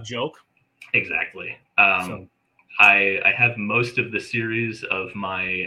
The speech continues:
Speaker 2: uh, recovery from Tommy John surgery. Uh, I've been meaning to, I realize it's really, really difficult to, uh, as I was saying before, like, try to, like, document things while you're actually playing.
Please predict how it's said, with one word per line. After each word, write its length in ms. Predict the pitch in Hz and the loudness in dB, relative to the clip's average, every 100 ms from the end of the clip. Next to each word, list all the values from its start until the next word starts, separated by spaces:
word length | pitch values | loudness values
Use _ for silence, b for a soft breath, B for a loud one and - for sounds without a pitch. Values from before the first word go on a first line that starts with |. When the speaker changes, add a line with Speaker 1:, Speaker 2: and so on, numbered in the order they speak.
| - | -6
Speaker 2:
uh, 340 | 90 87 87 101 | -6 -6 -8 -8
recovery 420 | 98 110 101 95 | -4 -2 -2 -4
from 140 | 95 | -6
Tommy 260 | - 98 92 | -4 -4 -2
John 240 | 95 104 | -4 -4
surgery. 600 | 107 117 120 139 143 - - | -4 -4 0 2 0 -2 -6
Uh, 280 | 95 92 87 90 | -6 -2 -2 -2
I've 180 | 95 - | -6 -8
been 200 | 95 101 | -10 -2
meaning 400 | 117 117 120 117 | -2 0 -4 -4
to, 140 | - | -4
I 40 | 101 | -2
realize 360 | 151 135 - | -2 -2 -2
it's 160 | - 92 | -6 -16
really, 380 | 98 104 104 90 | -8 -6 -6 -8
really 340 | 98 98 98 | -10 -10 -10
difficult 560 | - - 123 110 90 _ | -10 -14 -12 -12 -12 _
to, 340 | - 95 90 90 | -10 -8 -8 -10
uh, 240 | - - - _ _ _ _ _ - | -10 -12 -16 _ _ _ _ _ -8
as 80 | 104 | -6
I 60 | |
was 120 | 95 - | -6 -6
saying 220 | 92 90 | -6 -6
before, 320 | 90 98 92 | -8 -4 -4
like, 260 | 90 - - | -4 -8 -6
try 220 | - 101 | 2 2
to, 100 | 98 | 2
like, 220 | - - | -4 -6
document 460 | - 92 - 104 101 | -4 -2 -2 -4 0
things 240 | 110 107 92 | 0 0 -4
while 180 | 90 | -4
you're 140 | 92 - | -2 -4
actually 360 | - - - | -4 -6 -8
playing. 520 | 87 - 95 123 147 | -12 -8 -6 -6 -8